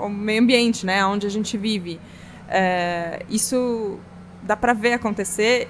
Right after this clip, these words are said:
e dá pra ver também as pessoas que, que acabam se dedicando a esse caminho, tendo,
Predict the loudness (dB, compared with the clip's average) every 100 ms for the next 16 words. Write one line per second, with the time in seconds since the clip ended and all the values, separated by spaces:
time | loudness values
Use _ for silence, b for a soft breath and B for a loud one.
0 | -6 -2 4 4 4 4 4 4 0 0
1 | -2 -4 -4 -6 -4 -2 -2 -4 -6 -6
2 | -6 -6 -8 -8 -6 -6 -8 -6 -4 2
3 | 2 2 2 2 2 2 2 2 0 -2
4 | 0 -2 0 2 2 2 -2 -4 -8 -10